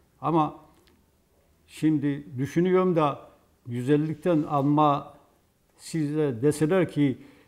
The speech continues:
güzellikten anlama zevkini sizden alacağız, size bir kamyon para vereceğiz deseler ne yaparsınız? Size böyle bir soru sorulsa. Şimdi herkes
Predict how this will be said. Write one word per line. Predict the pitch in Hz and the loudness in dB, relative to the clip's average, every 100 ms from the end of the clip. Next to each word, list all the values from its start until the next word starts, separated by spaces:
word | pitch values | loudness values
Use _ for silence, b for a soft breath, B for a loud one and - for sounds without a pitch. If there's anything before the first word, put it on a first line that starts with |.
| B | B
güzellikten | 131 135 151 147 147 143 160 151 | -6 -2 2 2 0 0 -2 -2
anlama | 143 147 143 135 135 135 143 151 156 123 | -2 0 0 0 0 2 4 4 4 2
zevkini | 101 120 139 - 139 143 131 | -2 -2 -2 0 2 4 2
sizden | - 143 127 143 | -2 -4 -2 -2
alacağız, | 135 139 143 139 147 135 | 0 0 0 0 0 -2
size | - 135 143 113 | -4 -2 -2 -2
bir | 151 | -4
kamyon | 135 127 131 120 104 b b b b _ _ _ _ _ _ _ _ _ _ | -2 -2 -2 -4 -8 b b b b _ _ _ _ _ _ _ _ _ _
para | 139 151 127 | 0 2 2
vereceğiz | 135 135 123 143 135 113 | 2 2 2 0 0 -2
deseler | 131 143 127 135 120 - - _ _ _ _ _ _ _ _ _ - | -2 0 0 0 -2 -8 -20 _ _ _ _ _ _ _ _ _ -4
ne | 156 | 0
yaparsınız? | 196 156 139 131 131 123 110 | 2 2 0 -2 -4 -10 -10
Size | - 147 139 139 | -14 -10 -6 -4
böyle | 135 143 131 | -2 -2 -4
bir | |
soru | 123 143 143 | -4 -2 -2
sorulsa. | 139 131 113 127 117 - _ _ _ _ _ _ _ _ _ _ _ _ _ _ _ _ _ _ | -2 -6 -6 -8 -10 -12 _ _ _ _ _ _ _ _ _ _ _ _ _ _ _ _ _ _
Şimdi | 143 135 135 175 _ _ - | -8 -6 -8 -12 _ _ -6
herkes | 170 170 165 - | -6 -4 -8 -8